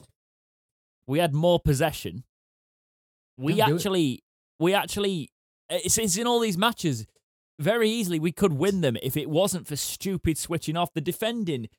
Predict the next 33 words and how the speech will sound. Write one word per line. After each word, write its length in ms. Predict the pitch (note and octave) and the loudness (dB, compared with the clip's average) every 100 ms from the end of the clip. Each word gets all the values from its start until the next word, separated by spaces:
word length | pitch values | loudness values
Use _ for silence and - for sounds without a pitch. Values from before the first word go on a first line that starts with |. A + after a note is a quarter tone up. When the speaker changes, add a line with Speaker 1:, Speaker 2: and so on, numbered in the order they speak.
| _ _ - - | _ _ -16 0
Speaker 1:
I 80 | E3+ | 2
must 340 | F3+ A#3+ - | 4 4 4
say, 640 | - G3+ G3 D3 A2 F#2+ - _ _ | 4 4 4 4 2 -2 -8 _ _
our 140 | D#3 E3+ | 2 4
defensive 640 | D#3 D3 F#3+ F3 - D3 | 2 0 0 0 -4 -4
coaching 380 | E3 D#3 B2 B2 | 0 0 0 -6
staff 340 | - A2 - G#2 | -2 -2 -2 -10
have 120 | - | -2
got 220 | C3 - | -2 -2
something 420 | - B2 A#2 A#2 G#2 | -4 -4 -2 -4 -4
to 80 | |
talk 300 | - A#2+ A2 G2 | -2 0 2 0
about 280 | G2 F#2 | -4 -4
with 220 | G2 G#2 G2+ | -4 -6 -4
the, 200 | A2+ G2+ _ _ _ _ _ _ _ | -4 -6 _ _ _ _ _ _ _
the 100 | C#3+ | 0
space 640 | - - - F#3 F#3 E3+ C#3 | 2 4 2 2 2 2 0
we 160 | C3+ | 0
leave 280 | A#2 A2 G2+ | 2 0 -2
for, 140 | - G#2+ G2+ - | -4 -6 -4 2
Speaker 2:
I 100 | D3+ | 6
Speaker 1:
for 60 | |
Speaker 2:
want 160 | F#3 B3 | 6 6
to 80 | D3 | 4
Speaker 1:
teams 120 | G#3+ | 6
Speaker 2:
know 200 | G3 F3+ | 8 8
Speaker 1:
to 60 | F3 | 8
Speaker 2:
who's 100 | F3+ | 6
Speaker 1:
just 100 | B2+ | 6
have. 100 | C#3 | 8
Speaker 2:
doing 260 | E3+ F3+ | 8 8
the 100 | C#3+ | 4
defensive 560 | B2 A2 A#2 G2 - | 2 2 0 -2 -8